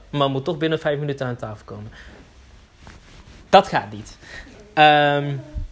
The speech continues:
dus dat is de moment van waarheid. Leuke, eh, leuke insteekpunt hier.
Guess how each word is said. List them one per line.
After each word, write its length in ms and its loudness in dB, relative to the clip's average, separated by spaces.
dus 200 2
dat 160 2
is 80 -12
de 100 0
moment 380 -2
van 100 -2
waarheid. 300 -2
Leuke, 400 -2
eh, 560 -2
leuke 300 -4
insteekpunt 580 -4
hier. 260 -4